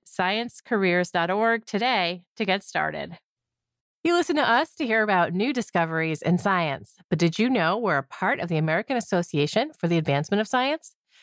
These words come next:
triple A S is a nonprofit publisher and a science society.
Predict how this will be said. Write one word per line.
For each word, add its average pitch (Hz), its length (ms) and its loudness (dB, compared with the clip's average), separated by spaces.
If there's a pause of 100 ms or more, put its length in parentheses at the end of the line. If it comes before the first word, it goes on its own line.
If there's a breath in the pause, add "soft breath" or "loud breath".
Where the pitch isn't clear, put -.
(240 soft breath)
triple 320 240 0
A 262 60 2
S 269 240 0
is 226 100 0
a 175 80 4
nonprofit 180 680 0
publisher 294 560 0 (180)
and 240 300 2
a 240 60 -2
science 175 480 0
society. 170 720 -2